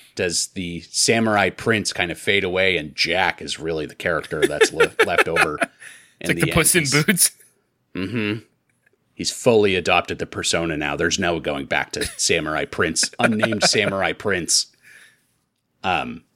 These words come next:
Speaker 1: yes, he, uh, says, "No, no, there was no girl. Don't worry about it." And, uh, sure enough, that happy memory turns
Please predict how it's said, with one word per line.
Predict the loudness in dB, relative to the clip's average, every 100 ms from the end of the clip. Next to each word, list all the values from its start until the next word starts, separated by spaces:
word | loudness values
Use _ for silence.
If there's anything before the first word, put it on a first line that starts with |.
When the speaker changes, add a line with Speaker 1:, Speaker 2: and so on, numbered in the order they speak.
| _ _ _ _ _ _ _ _ -2
Speaker 1:
yes, | 2 4 2 -4 -8 _ _ _ _
he, | -4 0 2 2 2
uh, | 4 4 2 -4 _ _
says, | -4 -2 2
"No, | 2 4
no, | 4 4 4
there | 4
was | 4
no | 4 2
girl. | 0 -2 2
Don't | 4 4
worry | 2
about | 2 0
it." | -2 -8 _ _ _ _ _
And, | -4 -2 -2 -2
uh, |
sure | 0 2 4
enough, | 4 2
that | 0 2
happy | 0 2 2
memory | 2 0 0 0
turns | -2 2 2 2 -2